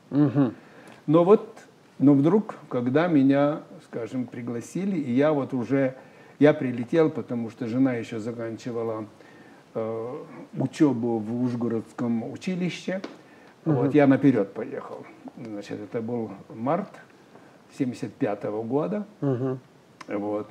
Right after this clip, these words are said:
Speaker 2: Ну и я, э, я прилетаю в Новосибирск, сажусь на поезд. На поезде там четыре-пять часов, четыре с половиной до Барнаула. И вот когда въезжаешь в Барнаул,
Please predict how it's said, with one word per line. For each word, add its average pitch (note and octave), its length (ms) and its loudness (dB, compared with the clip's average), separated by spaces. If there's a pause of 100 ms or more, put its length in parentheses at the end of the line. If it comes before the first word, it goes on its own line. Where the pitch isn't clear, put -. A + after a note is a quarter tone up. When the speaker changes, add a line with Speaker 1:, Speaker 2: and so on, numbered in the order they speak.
Speaker 2:
Ну D#3 200 0
и D#3 120 6
я, C3+ 540 4 (480)
э, C3+ 380 -14
я A#2 100 -4
прилетаю A2+ 760 -6 (140)
в A2 360 -14
Новосибирск, D#3 640 -2
сажусь B2 400 -4
на A#2+ 160 -2
поезд. F#3+ 440 -4 (460)
На B2 120 -4
поезде B2 420 0
там A#2 240 -8
четыре-пять A#2 680 -6
часов, A#2 480 -8 (260)
четыре A#2 300 -14
с - 40 -16
половиной B2+ 640 -4 (100)
до A2 480 -6 (180)
Барнаула. E3 680 0 (600)
И C#3+ 60 10
вот F3 140 8
когда F#3 220 8
въезжаешь D#3+ 840 8 (100)
в C#3+ 500 8 (360)
Барнаул, D#3+ 640 2